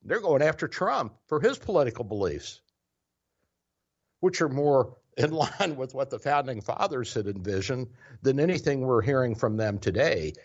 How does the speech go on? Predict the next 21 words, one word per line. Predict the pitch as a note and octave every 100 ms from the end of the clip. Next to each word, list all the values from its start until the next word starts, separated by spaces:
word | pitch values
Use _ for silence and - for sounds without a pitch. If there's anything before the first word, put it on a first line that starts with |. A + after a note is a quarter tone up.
| -
and | G2+ G2+
what | G2 G2
they're | C3+
saying | - A#2 G2+
on | G2 G2+
the | F2
stage | - F2 F2 E2+
in | E2+
these | E2+ D#2+
debates. | D2+ C#2+ D2 C#2 - _ - _ _ _ _ _ _ _ _ _ _ _ _ -
Craziness. | - F3 C#3+ G2+ D2 - - - _ _ _ _ _ _ _ _ _ _
Craziness. | - A#2 F#2+ D#2 C2 - - _ _ _ _ _ _ _ _ _ _ _ _ _ _ _ _ _ -
How | C3+
does | C#3+ A2+
this | A#2 -
happen, | G2 F#2 - C2+
Bill? | C#2+ C#2 - _ -
How | F#2
does | F#2 F2
this | E2 -
happen? | C#2 - -